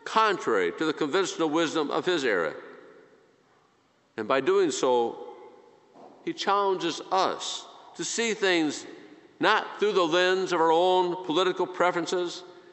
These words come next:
economic practices, or cultural mores, but rather to view reality through the lens of the cross.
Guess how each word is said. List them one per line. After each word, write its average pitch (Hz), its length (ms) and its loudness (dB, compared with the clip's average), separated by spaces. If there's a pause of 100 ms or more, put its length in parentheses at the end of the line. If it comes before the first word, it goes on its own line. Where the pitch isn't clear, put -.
economic 170 560 2
practices, 175 800 0 (160)
or 160 100 0
cultural 190 480 -2
mores, 104 680 0 (1000)
but 123 120 -2
rather 202 280 2
to 202 380 0
view 226 320 -2
reality 175 520 2
through 175 140 -2
the 165 80 0
lens 185 640 -2 (720)
of 175 120 2
the - 80 -10
cross. - 720 -6